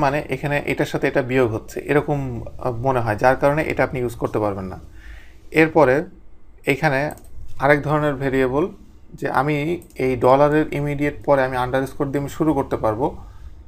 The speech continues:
এইভাবে আমি এটা ভেরিয়েবল দেবো, এতে কোনো সমস্যা নাই। রিফ্রেশ দিলে এটা ঠিকমতো কাজ করছে, কিন্তু এইখানে এটা সমস্যা আছে। সমস্যাটা হলো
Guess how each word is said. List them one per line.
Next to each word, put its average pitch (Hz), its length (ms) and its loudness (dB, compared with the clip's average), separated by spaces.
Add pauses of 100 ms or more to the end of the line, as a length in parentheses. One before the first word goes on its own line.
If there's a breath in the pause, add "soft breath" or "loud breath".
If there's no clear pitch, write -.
(420)
এইভাবে 139 260 0
আমি 139 100 -2
এটা 135 220 0
ভেরিয়েবল 135 420 2
দেবো, 127 140 2 (140)
এতে 151 100 -2 (100)
কোনো 147 140 0 (880)
সমস্যা 151 400 0
নাই। 139 100 -2 (760 loud breath)
রিফ্রেশ 147 400 4
দিলে 143 180 2
এটা 143 140 -6
ঠিকমতো 135 280 -4 (100)
কাজ 120 100 4 (100)
করছে, - 180 -8 (140)
কিন্তু 175 240 2 (160)
এইখানে 151 240 2 (200)
এটা 143 120 -10 (120)
সমস্যা 143 360 0
আছে। - 140 -2 (680 soft breath)
সমস্যাটা 156 400 4
হলো 135 140 2